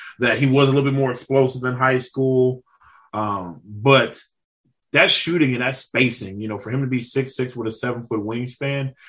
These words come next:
and his potential on the defensive end with that frame and his strength already is very, very intriguing, especially what we talk about a little later in this program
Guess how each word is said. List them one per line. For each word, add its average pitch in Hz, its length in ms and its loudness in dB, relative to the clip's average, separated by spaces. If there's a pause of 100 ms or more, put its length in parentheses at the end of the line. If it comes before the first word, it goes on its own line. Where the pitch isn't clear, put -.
(200)
and 117 80 -2
his 127 100 0
potential 135 480 -2
on 123 80 0
the 107 80 -4
defensive 120 540 -4
end 117 180 -4
with 110 160 -8
that 110 280 -6
frame 120 440 -4
and 107 80 -10
his 98 160 -12
strength - 520 -8
already 107 640 -2 (680)
is 151 220 2
very, 160 400 6
very 151 400 4
intriguing, 120 800 -2
especially 135 520 0
what 117 380 -2
we 120 120 -4
talk 123 220 2
about 120 240 2
a 113 60 2
little 110 500 0
later 113 560 0
in 101 60 -10
this 104 160 -12
program 98 800 -4